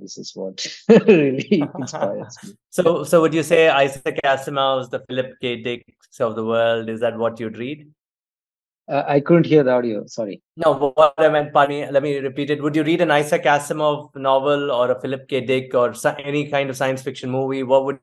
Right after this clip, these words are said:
Speaker 2: you get inspired by?
Speaker 1: Yeah, yeah. I watch a lot of science fiction movies, uh, especially, yeah, I think, uh, now lately I have been crazy about the Marvel movies, but they are driving all of us crazy by producing so many movies <laughs> in a year.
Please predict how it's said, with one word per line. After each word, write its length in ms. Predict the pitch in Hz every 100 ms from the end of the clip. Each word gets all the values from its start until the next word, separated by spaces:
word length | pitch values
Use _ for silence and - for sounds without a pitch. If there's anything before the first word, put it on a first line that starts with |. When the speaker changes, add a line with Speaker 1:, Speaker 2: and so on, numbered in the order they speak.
| 127
Speaker 2:
you 100 | 120
get 140 | 117
inspired 380 | 113 110 _ -
by? 60 | - - _ _
Speaker 1:
Yeah, 280 | - 147 180
yeah. 200 | 175 165
I 100 | 151
watch 260 | 143 156 139
a 60 |
lot 160 | 135 135
of 80 | 131
science 240 | 156 123
fiction 340 | 131 - 120 117
movies, 480 | 120 120 123 120 - 131
uh, 460 | 113 110 107 107 -
especially, 680 | - - 110 117 110 110 107 - _ _
yeah, 260 | 113 98 90 _
I 40 | 98
think, 240 | 135 127 117
uh, 260 | 101 95 - _ _ _
now 220 | 123 151
lately 460 | 135 107 123 113 101
I 60 | 98
have 180 | 92
been 160 | 101 95
crazy 300 | - 113 110
about 240 | 101 101 95
the 80 |
Marvel 400 | 92 92 104 107 95
movies, 300 | 104 101 92 -
but 160 | 113
they 120 | 113
are 100 | 127
driving 460 | 117 120 139 143 135
all 180 | 131 143
of 100 | 139
us 140 | 135
crazy 320 | - 127 120
by 180 | 120 117 110 107 _
producing 400 | 127 135 117 120
so 200 | 123 123
many 200 | 117 110
movies 520 | 113 113 - 247 -
<laughs> 60 |
in 60 | 180
a 80 | 151
year. 440 | 156 170 202 170